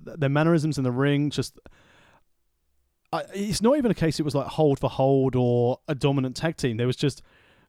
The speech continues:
something different. I can't put my finger on it, but I was sitting there going, "Ooh, this is get, this is building to something."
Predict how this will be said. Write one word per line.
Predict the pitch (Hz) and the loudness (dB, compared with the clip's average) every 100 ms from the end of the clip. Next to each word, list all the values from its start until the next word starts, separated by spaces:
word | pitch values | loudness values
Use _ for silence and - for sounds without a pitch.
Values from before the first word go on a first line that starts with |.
| _ - | _ -10
something | - 208 233 214 254 | -2 0 -2 -2 -4
different. | 190 233 - 117 104 - | -2 -2 -2 -8 -8 -10
I | - | -12
can't | - 190 240 | -4 -2 -2
put | |
my | 247 226 | -2 -2
finger | 269 220 | -2 -2
on | 123 | -2
it, | 107 - | -6 -2
but | 156 147 _ _ _ _ _ _ _ _ - | -2 -4 _ _ _ _ _ _ _ _ -2
I | 180 | 2
was | 214 | 2
sitting | 208 185 | 0 -2
there | 123 | -2
going, | - | -2
"Ooh, | 170 226 196 165 143 127 110 | -2 0 2 2 2 2 0
this | 160 - | -2 0
is | 214 175 | -2 -2
get, | - 165 156 | -2 -4 0
this | 190 196 | -2 -2
is | |
building | 156 196 202 156 | 0 0 0 -4
to | |
something." | 131 117 107 117 107 | -4 -6 -6 -10 -10